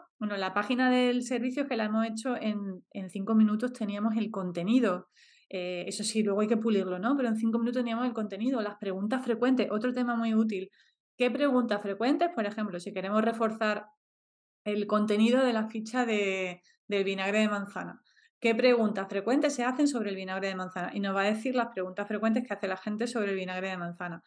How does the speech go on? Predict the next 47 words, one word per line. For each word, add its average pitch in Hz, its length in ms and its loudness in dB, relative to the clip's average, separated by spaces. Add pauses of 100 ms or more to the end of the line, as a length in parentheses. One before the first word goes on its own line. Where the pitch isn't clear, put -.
(360)
Eh, 208 380 0
ahora 214 180 4
mismo 277 200 6
me 277 60 4
está 262 180 -2
redactando 233 560 0
el, 220 460 2
el 208 160 -2
artículo, 233 480 -2
ahora 220 220 4
lo 202 200 2
voy 190 200 -2
a 190 80 -4
dar 185 340 -4
una 190 140 -6
pincelada, 214 500 2
pero 214 180 2
fijaos 220 300 -6
que 254 80 0
aquí 240 140 0
ya 254 100 6
me 247 80 6
ha 226 40 0
cambiado 226 340 4
muchísimo 247 640 0 (360)
el, 196 720 0
el 190 240 -6
contenido, 190 580 4
porque 190 180 -4
ahora 208 100 0
dice, 208 220 -2
"Hola 233 200 4
amigos, 214 460 -2 (240)
¿quieres 226 280 -2
darle 233 280 2
a, 220 200 0
eh, 208 340 -4
¿quieres 226 220 2
darle 240 200 2
un 220 120 4
toque 226 200 0
de 208 80 -2
sabor 202 260 -2
natural 196 340 -2
a 190 80 -2
tus 190 140 -4
comidas? 254 580 0